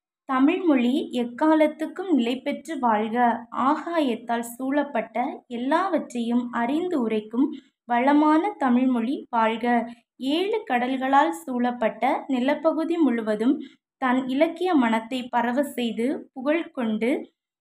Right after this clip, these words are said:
தமிழ் மொழி வாழ்கிறது. சிந்தனை வினா, பாரதியார் தமிழை வன்மொழி என்று அழைக்க காரணம் என்ன?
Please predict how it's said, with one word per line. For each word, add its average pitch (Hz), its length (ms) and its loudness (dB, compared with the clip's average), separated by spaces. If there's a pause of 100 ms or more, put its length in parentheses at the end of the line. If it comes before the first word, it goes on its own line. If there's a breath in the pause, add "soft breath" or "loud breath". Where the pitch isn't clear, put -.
(200)
தமிழ் 294 320 2
மொழி 262 500 2
வாழ்கிறது. 233 880 2 (340)
சிந்தனை 349 680 2
வினா, 240 540 0 (260)
பாரதியார் 247 840 4
தமிழை 254 640 0
வன்மொழி 330 580 4
என்று 240 580 2
அழைக்க 233 640 0
காரணம் 262 640 4
என்ன? 220 400 0